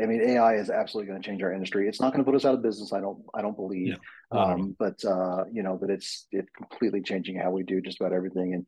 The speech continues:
Speaker 2: Yeah.
Speaker 1: you know, ad spending, uh, optimizing ad spend, uh, any content, yeah, any kind of stuff. Yeah.
Speaker 2: Yeah, no, yeah, it's insanely valuable asset. But, um, we
Speaker 1: Yeah.
Speaker 2: are coming to an end here. Uh, again, I would just like to thank you so much for coming on. The,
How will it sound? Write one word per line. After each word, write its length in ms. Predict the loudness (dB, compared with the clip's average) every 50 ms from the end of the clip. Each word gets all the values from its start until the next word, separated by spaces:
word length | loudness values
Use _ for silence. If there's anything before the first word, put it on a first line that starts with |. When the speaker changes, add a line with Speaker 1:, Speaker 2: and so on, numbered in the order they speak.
| _ -10
Speaker 2:
Yeah. 140 | -8 -8 -6
Speaker 1:
you 60 | -4 -2
know, 260 | -2 -2 -2 -4 -4 -2
ad 220 | 0 0 0 0 -2
spending, 560 | -6 -6 -4 -4 -2 -2 -2 -2 -4 -4 -6 -6 -4
uh, 160 | -2 0 0 0
optimizing 640 | 0 -2 -2 -2 -4 -2 -2 -2 -2 -4 -6 -4
ad 140 | -4 -4 -6 -6
spend, 400 | -6 -6 -4 -4 -4 -2 -2 0
uh, 280 | 0 2 2 0 0 -2 -6 -12 -12
any 220 | -12 -10 -10 -10 -12 _ _ -20 _
content, 460 | -4 -4 -4 -2 -4 -4 -4 -4 -6 -8 -12 -16 _ -10
yeah, 120 | -10 -10 -10
any 220 | -12 -16 -16 -18
kind 220 | -18 -18 -18 -16 -18
of 60 | -14
stuff. 160 | -14 -14 -16 -16 _ _ _ _ _ _ -6
Yeah. 40 | -6
Speaker 2:
Yeah, 140 | -4 -4 -6 -10 -10 _
no, 140 | -4 -2 -2
yeah, 160 | -2 -2 -2
it's 340 | -4 -6 -8 -8 -12 -12 -14 _ -20 _ _ _ _ _ _ _
insanely 460 | 0 0 0 2 0 0 2 2 0
valuable 360 | 0 0 -2 -2 -2 -4 -6 -8
asset. 380 | -10 -12 -12 -12 -14 -14 -14 -6
But, 280 | -2 -2 -2 -2 -6 -14 -20 -20 _ _ _ _
um, 420 | -2 0 0 0 -2 -2 -6 -2
we 120 | 2 4 4
Speaker 1:
Yeah. 60 | 4
Speaker 2:
are 60 | 2
coming 440 | 0 2 2 4 6 6 6 4 2
to 220 | 0 2 4 4
an 120 | 4 4 2
end 260 | 0 2 2 2 0
here. 480 | 0 0 0 2 4 4 4 2 0 0
Uh, 380 | 0 -2 0 0 0 -2 -4 -4
again, 280 | -6 -6 -4 -4 -4 -2
I 60 | -4
would 80 | -4
just 140 | -6 -6 -8 -8
like 100 | -10 -10
to 80 | -8
thank 200 | -6 -6 -6 -2
you 380 | 0 0 0 0 0 -2 -6 -8
so 220 | -8 -2 0 2 2
much 200 | 2 0 0 -2
for 200 | -2 -2 -2 -2
coming 280 | -2 -4 -4 -4 -2 -2
on. 240 | -2 -2 -2 -2
The, 340 | -2 -4 -4 -4 -6 -8 -10